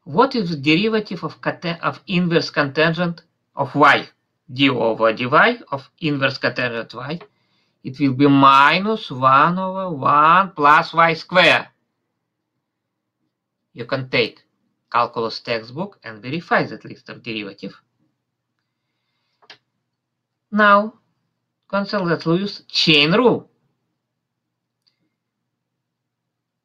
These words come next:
Take derivative of inverse cotangent x over ten.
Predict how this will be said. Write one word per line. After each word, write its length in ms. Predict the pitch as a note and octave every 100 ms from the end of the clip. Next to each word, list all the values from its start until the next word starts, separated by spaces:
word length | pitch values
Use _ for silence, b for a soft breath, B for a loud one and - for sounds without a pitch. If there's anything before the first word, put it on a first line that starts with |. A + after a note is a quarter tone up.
| _ _ -
Take 280 | F3+ G3 D3+
derivative 560 | D3 E3 F3+ - D3
of 140 | C3+ C3 -
inverse 460 | C#3+ C3+ D3+ D#3+
cotangent 560 | - E3 F3+ F3 F#3 G3+ -
x 320 | C3 B2+ -
over 240 | C#3 C3+ C#3
ten. 340 | C3 G#2